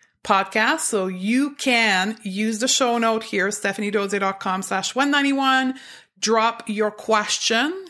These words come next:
either in an audio format or email us, or reach out to me on either Instagram or Facebook and drop your question, because this podcast will need part two, because that is something that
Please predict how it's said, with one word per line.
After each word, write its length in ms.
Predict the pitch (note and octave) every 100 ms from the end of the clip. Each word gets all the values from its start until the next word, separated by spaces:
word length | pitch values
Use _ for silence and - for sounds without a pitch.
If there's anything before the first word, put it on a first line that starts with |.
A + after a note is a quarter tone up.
| -
either 280 | A3 G#3 G#3
in 100 | G3+
an 100 | -
audio 340 | A3 A3+ A#3+ A3+
format 640 | - A3 A3 G#3 G#3+ G#3
or 140 | G3 -
email 400 | A3 A#3 A3 G#3 -
us, 500 | G3+ D4 E4 - - - - - - _
or 260 | A3+ G#3+ G3+
reach 240 | B3 C#4
out 200 | C#4+ C4
to 100 | -
me 320 | A#3 A3+ A3+ A3
on 320 | G#3+ G#3 G#3
either 200 | G#3+ G3
Instagram 720 | G#3 F4 - - C4 C4 C4 A#3+
or 100 | G3+
Facebook 720 | - C#4+ C4+ C4+ B3 A#3+ A3+
and 160 | G3+
drop 380 | G3 G#3+ A3 A3
your 80 | G#3
question, 640 | - G3 F#3+ - C4+ C#4
because 500 | A#3 A3 G#3 G3 F#3
this 320 | F#3+ G#3+ A3
podcast 800 | - - A3 G#3+ - G3+ G3 -
will 160 | G#3 G3
need 360 | F#3+ F#3 - -
part 520 | - F3+ F3 - - _
two, 500 | - - A3 C#3+ G3 - - - - - - _ _
because 380 | - - A3 G3+
that 360 | A3+ A3+ A3+ A3
is 460 | G#3+ G#3 G#3 G#3 -
something 500 | - G#3+ G#3+ G#3+ G#3
that 320 | G3+ F#3+